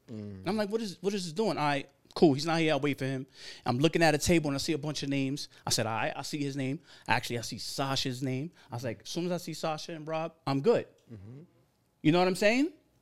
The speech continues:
Speaker 2: So I speak to somebody. I was like, "Yo, my friend invited me here. I don't see my name." He was like, "Oh, you over there on that table." I go over there. I see, oh, s-,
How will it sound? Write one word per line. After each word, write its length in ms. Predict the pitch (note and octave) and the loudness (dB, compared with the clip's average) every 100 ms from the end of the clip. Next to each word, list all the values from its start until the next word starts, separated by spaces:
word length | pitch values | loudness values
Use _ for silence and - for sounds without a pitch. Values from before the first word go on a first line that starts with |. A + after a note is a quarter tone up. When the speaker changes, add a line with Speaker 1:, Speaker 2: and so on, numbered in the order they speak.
| _ - - _ | _ -20 -20 _
Speaker 2:
So 480 | - - G3 F#3 - - _ _ _ _ _ _ _ - - | 2 6 8 8 4 -4 _ _ _ _ _ _ _ -16 0
I 120 | D#3 | 0
speak 240 | D3 A3 - | 2 0 -2
to 80 | F3+ | -2
somebody. 300 | F#3 D#3+ D3+ | 2 4 4
I 40 | |
was 80 | D3+ | 2
like, 160 | D3 | 2
"Yo, 160 | G3 F3 | 4 4
my 140 | D3 | 2
friend 200 | B2+ F3+ | -2 0
invited 320 | F3 E3+ D#3+ D#3+ | 0 2 0 0
me 120 | D#3+ | -2
here. 280 | D#3+ D#3 D#3 _ _ _ _ | -2 -4 -10 _ _ _ _
I 40 | - | -2
don't 100 | C#3+ | 0
see 140 | C#3 | -2
my 140 | C#3 C3 | -2 -2
name." 220 | C#3 A#2+ | -2 -2
He 40 | C#3 | -4
was 100 | C3 | -4
like, 80 | - | 0
"Oh, 140 | D3 | 0
you 200 | C#3+ E3 | 0 -4
over 140 | D3 C3+ | -4 -4
there 160 | D#3 | -6
on 120 | B2 | -6
that 200 | B2+ D#3+ | -8 -8
table." 300 | - A#2+ G2 A#2+ | -6 -8 -6 -4
I 40 | |
go 100 | C3 | -2
over 140 | D3+ C3+ | 0 -2
there. 80 | |
I 20 | C3+ | -4
see, 220 | - B2+ | -4 -4
oh, 180 | C3+ A2 | -6 -6
s-, 200 | - | -10